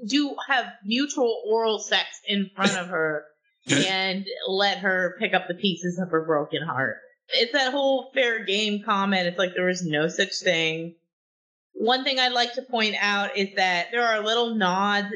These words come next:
Speaker 1: that Sprint was a huge, uh, sponsor for One Tree Hill throughout the series.
Speaker 2: Right.
Speaker 1: And there is one point that Brooke runs up to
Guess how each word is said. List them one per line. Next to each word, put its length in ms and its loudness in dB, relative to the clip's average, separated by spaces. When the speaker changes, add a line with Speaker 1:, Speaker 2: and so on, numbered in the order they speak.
Speaker 1:
that 260 2
Sprint 800 -2
was 240 2
a 60 2
huge, 800 0
uh, 400 0
sponsor 1040 0
for 240 2
One 220 0
Tree 200 -2
Hill 460 0
throughout 400 0
the 80 -4
series. 420 0
Speaker 2:
Right. 300 -2
Speaker 1:
And 180 2
there 180 2
is 200 -4
one 320 0
point 460 2
that 640 0
Brooke 420 0
runs 400 0
up 100 2
to 60 -16